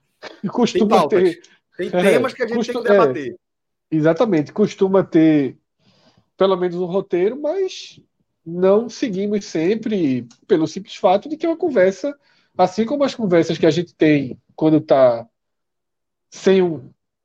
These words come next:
Speaker 1: uma câmera na frente, e assim como as conversas que todo, que o nosso público tem, né, entre os amigos, entre a família, e assim que é a vida. Eu acho que a gente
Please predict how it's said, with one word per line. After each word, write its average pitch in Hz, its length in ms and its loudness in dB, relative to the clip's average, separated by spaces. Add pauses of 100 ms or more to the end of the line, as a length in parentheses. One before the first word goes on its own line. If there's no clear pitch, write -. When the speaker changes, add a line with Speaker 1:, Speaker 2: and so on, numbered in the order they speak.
(320)
Speaker 1:
uma 165 180 2
câmera 170 400 2
na 190 120 2
frente, 262 320 -2
e - 20 2
assim 330 220 -4
como 339 160 -4
as 330 80 -4
conversas 185 500 -4
que 196 120 -8
todo, 175 320 -2
que 170 120 -8
o - 20 -6
nosso 160 260 -4
público 160 420 -6
tem, 147 340 -4
né, 143 360 -4
entre 147 160 -4
os 143 120 -2
amigos, 135 360 0
entre 131 160 -2
a 127 40 -6
família, 123 520 -4
e 131 100 0
assim 135 260 -6
que 143 140 -4
é 170 40 4
a 180 80 4
vida. 113 380 -4 (600)
Eu 190 160 6
acho 262 200 -4
que 294 140 -4
a 269 60 0
gente 247 240 -8